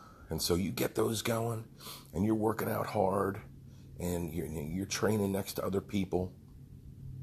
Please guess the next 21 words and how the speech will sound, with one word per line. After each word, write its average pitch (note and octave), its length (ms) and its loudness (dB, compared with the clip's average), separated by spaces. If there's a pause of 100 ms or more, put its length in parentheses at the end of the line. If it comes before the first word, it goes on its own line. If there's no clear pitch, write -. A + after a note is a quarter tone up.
(480)
Yeah, G#2 140 8
what E2+ 200 6
you G2+ 120 4
put G2+ 220 6
in, F2 160 6
you G#2 160 6
get D#2 220 4
out, C#2+ 220 -2
but D2 160 0 (560)
now G#2 180 8
that G2 240 4
person F2+ 400 0
to - 160 -4
your D2+ 320 0
left D2+ 320 -4
and C2+ 180 -6
right D2 240 0
and - 120 -12
front D#2 280 -2
and C2+ 120 -10
back, D#2 460 2